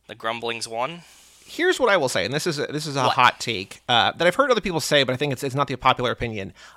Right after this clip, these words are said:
Speaker 2: I don't think, and I just saw it again in theaters, I don't think the original is super funny. I think it's very memorable and very quotable, but it's not like,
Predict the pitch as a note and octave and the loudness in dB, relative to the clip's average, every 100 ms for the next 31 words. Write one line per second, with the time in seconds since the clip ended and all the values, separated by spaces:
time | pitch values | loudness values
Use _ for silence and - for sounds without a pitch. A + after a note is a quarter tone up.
0 | _ D#3 A3+ - G3+ D4+ G3 D3 C3+ C#3 | _ 4 4 4 4 4 0 0 -2 -2
1 | B2 G3+ - - D#3 B2+ C3+ - B2+ C3+ | 0 0 0 4 6 6 4 -4 -4 -2
2 | C3 B2+ A#2+ G#2+ G#2 A2 - C3+ G#3 D#4+ | -2 -4 -6 -6 -6 -10 6 6 8 2
3 | E4 C4+ A#3+ - F3 D3+ G#2+ A#2 A#2 F#3 | -4 -4 -6 -4 0 0 0 -4 -2 0
4 | G#3+ B3 D#4+ D#4+ _ - D3 - D#3+ D3 | 2 0 -2 -10 _ -6 -4 -4 -6 -4
5 | C3 - G2+ G1+ A1 _ _ - _ _ | -4 -2 -4 -4 -14 _ _ -20 _ _
6 | E3 D#3+ G3+ F#3+ C#3+ D3 C#3+ B2 B2 B2 | 2 2 -2 -2 0 0 0 -2 -2 -2
7 | D#3 E3+ G3 A#3+ - - B2+ B2+ B2+ A2+ | -2 -2 0 -2 -4 -8 -6 0 0 -2
8 | - B2 C#3 F3+ A#3 F4+ E4+ _ - _ | -2 0 2 2 0 -2 -6 _ -20 _
9 | D3+ C#3+ D3+ E3 G#3 - E3 D3+ - | -4 -2 -2 0 0 0 0 0 -4